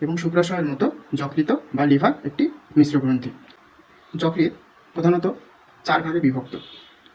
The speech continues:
এর যকৃতের অংশ চারটি। প্রথম খণ্ডকে বলা হয় ডান খণ্ড,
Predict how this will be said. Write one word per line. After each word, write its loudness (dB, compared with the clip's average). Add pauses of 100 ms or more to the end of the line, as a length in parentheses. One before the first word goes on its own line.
(460)
এর -2 (100)
যকৃতের 0
অংশ 0 (1120)
চারটি। -6 (1600)
প্রথম -6
খণ্ডকে 2
বলা 2
হয় -2 (1900)
ডান 2
খণ্ড, -6